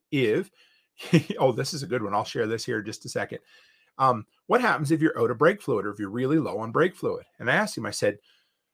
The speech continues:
you know, "What can I use? Can I use oil? Can I," he, <laughs> he just about crapped his pants. He said, "Okay, first off, I'm gonna tell you something. Don't ever use anything in your brake fluid reservoir other than brake fluid.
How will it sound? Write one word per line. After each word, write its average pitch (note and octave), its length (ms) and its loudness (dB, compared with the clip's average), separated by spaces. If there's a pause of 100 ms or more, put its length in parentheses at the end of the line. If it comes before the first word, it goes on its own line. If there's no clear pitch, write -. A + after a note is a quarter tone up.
(260)
you B2 80 -4
know, F#2+ 100 -6
"What G#2 180 -4
can G2+ 140 -8
I G2+ 40 -4
use? C3 300 0
Can F#2 140 -10
I - 20 -10
use F#2 180 -8
oil? D3+ 280 8
Can A#2 140 -10
I," F#2 80 -14 (200)
he, - 220 -8 (340)
<laughs> - 360 -20
he B2+ 100 -8
just E3 260 2
about D3 280 2
crapped B2 280 4
his B2 100 -14
pants. A2 300 -2
He G2+ 60 -8
said, G#2+ 240 -2
"Okay, - 260 4
first - 460 4
off, C#3+ 220 2
I'm B2+ 100 -4
gonna A#2+ 140 -4
tell A#2 180 2
you G2+ 100 -2
something. - 320 -8 (380)
Don't D3 280 6 (140)
ever F#3+ 300 2
use C#3+ 380 -2 (160)
anything G#3 640 -2 (140)
in A3+ 440 0 (720)
your C#3 140 2
brake F3 280 6
fluid E3+ 380 0 (100)
reservoir B2+ 680 2
other C#3 240 4
than B2 180 -6
brake B2 240 6
fluid. F#2 280 -4